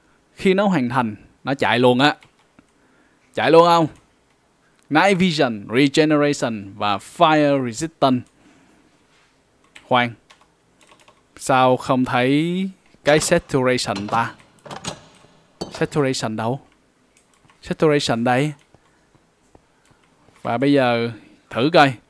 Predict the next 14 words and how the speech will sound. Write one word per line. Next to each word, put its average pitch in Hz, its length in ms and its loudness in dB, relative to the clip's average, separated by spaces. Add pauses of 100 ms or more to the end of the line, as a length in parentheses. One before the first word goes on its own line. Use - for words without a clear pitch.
Chúng 127 180 -10
ta 151 120 4
đang 135 200 2
chạy 120 300 0
nè. 107 120 -2 (760)
Chúng - 60 -6
ta 131 120 -2
chạy 110 360 -2
nhảy. 123 440 -2 (840)
Không 214 540 4
mất 226 260 -2
cây 165 200 6
thức 190 240 0
ăn. 131 320 2